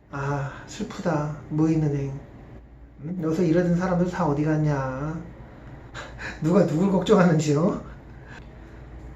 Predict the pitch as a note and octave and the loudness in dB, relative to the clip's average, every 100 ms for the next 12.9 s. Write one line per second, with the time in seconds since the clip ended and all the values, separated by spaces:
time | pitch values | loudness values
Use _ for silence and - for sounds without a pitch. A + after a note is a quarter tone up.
0 | - D4 D#4+ C4+ C4 E4 D#4 C#4+ G#3 B3 | 4 8 10 10 8 8 6 6 4 6
1 | D4+ D#4 D#4 D#4 D4 C#3+ - - - - | 8 8 8 8 6 4 -2 -10 -16 -18
2 | - - - - - - - - - C4+ | -18 -18 -20 -20 -20 -20 -20 -14 8 10
3 | B3 A#3+ B3 D4 D4 C#4+ C4 G#3 B3 G#3+ | 10 8 8 8 10 8 6 6 4 6
4 | G3+ C4 C#4 C#4 - A#3+ B3+ A3+ A3+ A#3+ | 8 8 8 6 4 4 6 6 6 8
5 | A#3 G3 F#3 G#3+ F#3 E3 - - - - | 8 8 6 4 4 4 -4 -16 -20 -10
6 | G#3+ B3 - C4 D4 D#4 C#4 G#3 C#4 C#4+ | -4 -2 0 4 8 8 10 8 8 8
7 | G3 F#3 B2+ - - - - - - - | 8 6 2 -4 -16 -18 -20 -20 -20 -20
8 | - - - - - B3+ C4+ A#3+ B3+ C4+ | -20 -20 -20 -20 2 4 6 6 8 8
9 | C4 D4+ C4+ E3 F3+ A#3 C#3 C#3+ E3 F3 | 6 6 6 6 6 4 2 0 -2 4
10 | G3+ G#3 F3+ F#3+ F#3+ E3+ F3+ F#3 F#3 G3+ | 8 10 8 6 4 4 2 0 4 6
11 | F#3+ G3+ F#3 E3+ E3+ E3 D#3+ F3 F3 C#3 | 8 8 8 4 4 2 2 2 2 2
12 | D3+ G3 G3 D3 C#3 C#3 F#3 D3 | 2 2 2 4 2 2 0 0